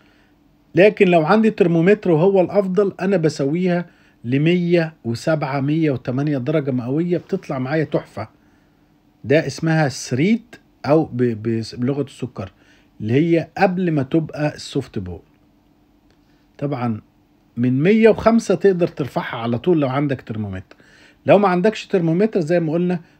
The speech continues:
كل شوية بعد الغليان بأربع دقايق باخد شوية وبص،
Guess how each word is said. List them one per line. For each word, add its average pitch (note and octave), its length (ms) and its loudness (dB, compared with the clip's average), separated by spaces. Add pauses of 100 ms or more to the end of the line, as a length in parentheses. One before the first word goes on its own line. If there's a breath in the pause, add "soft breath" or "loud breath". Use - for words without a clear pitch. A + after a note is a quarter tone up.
(120)
كل F#3 320 2
شوية F#3 400 2
بعد E3 280 0
الغليان C#3 520 0
بأربع D#3 320 0
دقايق F#3 440 -4 (140)
باخد C#3 360 -2
شوية F3 380 -2
وبص، C#3+ 500 -6